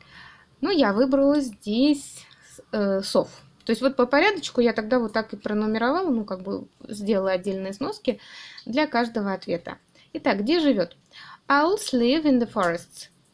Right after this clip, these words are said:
Совы живут в лесах. Э, какого цвета? They are usually grey or brown.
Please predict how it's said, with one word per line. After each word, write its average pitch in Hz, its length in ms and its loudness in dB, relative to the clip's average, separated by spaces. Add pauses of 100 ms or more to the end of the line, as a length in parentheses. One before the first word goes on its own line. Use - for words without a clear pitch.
(220)
Совы 381 540 -2
живут 202 580 -6
в 208 120 -6
лесах. 202 520 -4 (960)
Э, 208 380 -4 (120)
какого 277 300 2
цвета? - 340 -16 (540)
They 311 360 4
are 392 120 2
usually 262 500 4
grey 233 560 2
or 196 220 -2
brown. 202 580 -2